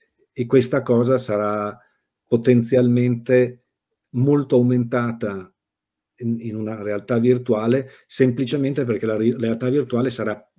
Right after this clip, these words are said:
più simile al mondo fisico che conosciamo e quindi produrrà su di noi delle emozioni forse ancora più forti. Per cui, per cui questa, questa è veramente una grande sfida. È un, è un tema che mi appassiona tantissimo.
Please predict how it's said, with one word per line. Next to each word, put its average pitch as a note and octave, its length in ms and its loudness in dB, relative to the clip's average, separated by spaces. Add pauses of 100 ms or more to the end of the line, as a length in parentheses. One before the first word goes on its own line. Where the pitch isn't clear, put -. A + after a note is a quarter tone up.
(140)
più D3 160 0
simile C3 760 -2 (200)
al A2 100 -6
mondo A2+ 300 2
fisico A2+ 480 -2
che A2+ 160 -2
conosciamo A#2 640 -2
e A2+ 80 -2
quindi A2+ 280 0
produrrà G#2+ 460 -4
su - 160 -10
di A2 100 -4
noi A2 180 -2
delle A2 180 0
emozioni G#2+ 520 -6
forse G#2+ 300 -12
ancora G2+ 280 -10
più F#2+ 140 -18
forti. G2 560 -16 (680)
Per A#2+ 200 -10
cui, A#2 540 2 (520)
per - 120 -2
cui C3 140 0
questa, C3+ 320 2
questa C#3+ 260 -2
è B2+ 40 4
veramente A#2 440 0
una G#2 140 0
grande G2+ 340 -4
sfida. G#2+ 460 -2 (400)
È G2+ 60 -12
un, G#2+ 240 -6
è A2+ 40 -8
un A2 140 -6
tema C3 240 2
che A#2 100 -4
mi G#2 100 -2
appassiona A2+ 520 0
tantissimo. A#2 920 0